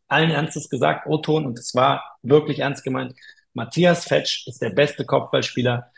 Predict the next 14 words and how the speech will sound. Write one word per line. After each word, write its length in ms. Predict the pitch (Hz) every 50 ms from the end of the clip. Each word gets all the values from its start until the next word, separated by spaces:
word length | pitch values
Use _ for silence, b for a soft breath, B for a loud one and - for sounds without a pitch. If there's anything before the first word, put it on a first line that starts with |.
| b _ -
den 160 | 117 113 - -
er 280 | 135 151 151 143 -
in 120 | 127 127 120
seiner 320 | 127 135 139 131 120 117
Karriere, 600 | - - 104 98 101 120 151 151 120 98 85 - _ -
egal 280 | 127 113 135 160 170
auf 120 | 185 175 -
welchem 220 | 165 143 127 147
Level, 280 | 131 127 - - - - _ _
egal 260 | - 107 - 135 147
ob 140 | 160 151 -
D 100 | - 139
F 140 | 131 - -
B, 300 | - 123 120 120 120 -